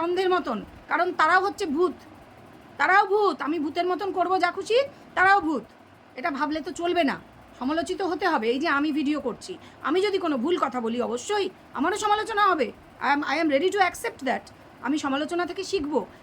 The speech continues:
যে আমার যদি কোথাও ভুল হয় রেকটিফাই করব, কিন্তু অন্যায় কথা কেউ যদি বলে,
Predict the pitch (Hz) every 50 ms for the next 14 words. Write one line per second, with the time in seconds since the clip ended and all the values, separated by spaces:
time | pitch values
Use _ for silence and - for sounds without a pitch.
0 | - - 285 285 277 311 302 262 330 330 302 320 302 302 285 233 240 285 302 294
1 | 330 359 440 - - - - - - 240 277 - 381 392 370 392 381 - 330 285
2 | 233 196 175 - - - - - - - 285 294 311 330 262 262 285 349 403 480
3 | 508 440 - 349 311 302 247 220 220 226 240 214 214 220 262